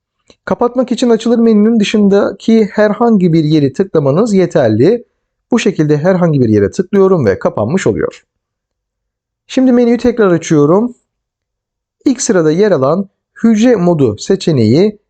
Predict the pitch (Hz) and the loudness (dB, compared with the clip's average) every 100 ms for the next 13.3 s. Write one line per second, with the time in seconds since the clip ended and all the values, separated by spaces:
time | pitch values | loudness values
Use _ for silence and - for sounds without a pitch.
0 | - 175 254 240 151 120 95 - 151 131 | -8 -2 -2 0 0 0 0 -2 0 0
1 | 95 - _ 160 160 - 202 196 - 170 | -2 -6 _ -8 -4 0 0 0 -2 -4
2 | 170 _ - 214 208 226 226 _ _ - | -4 _ -2 0 4 2 0 _ _ -2
3 | 123 110 - - 143 165 214 214 202 - | -2 -2 -10 -6 0 2 2 2 -2 -4
4 | _ _ _ - 185 185 208 156 139 120 | _ _ _ -2 0 2 0 0 0 0
5 | 107 95 143 175 156 120 127 175 - _ | 0 0 0 -2 0 0 2 0 -4 _
6 | - 160 156 208 311 320 240 190 160 151 | -8 -2 0 2 0 0 0 2 2 2
7 | 185 196 _ _ - 240 247 185 - 170 | 0 -4 _ _ -2 0 0 -4 -2 -2
8 | 117 - 185 143 117 104 110 170 190 _ | -2 -2 -2 -2 -4 0 0 0 -4 _
9 | _ - 151 110 - 90 65 - _ _ | _ -4 -2 -2 -2 -4 -4 -10 _ _
10 | _ _ _ _ _ _ 202 202 156 214 | _ _ _ _ _ _ -2 0 0 -2
11 | - - _ _ _ _ _ - 175 277 | -4 -20 _ _ _ _ _ -4 0 0
12 | 220 185 220 247 - _ _ _ 202 202 | 0 -2 -2 -2 -6 _ _ _ -4 -2
13 | 240 233 | -2 -2